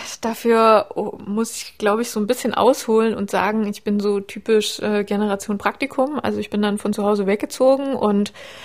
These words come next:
äh, war dann auch viel unterwegs, hab in einer anderen Stadt studiert, hab in verschiedenen Städten Praktika gemacht und,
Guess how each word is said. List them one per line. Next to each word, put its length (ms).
äh, 300
war 100
dann 140
auch 120
viel 200
unterwegs, 520
hab 120
in 80
einer 120
anderen 180
Stadt 220
studiert, 720
hab 160
in 220
verschiedenen 440
Städten 500
Praktika 500
gemacht 760
und, 440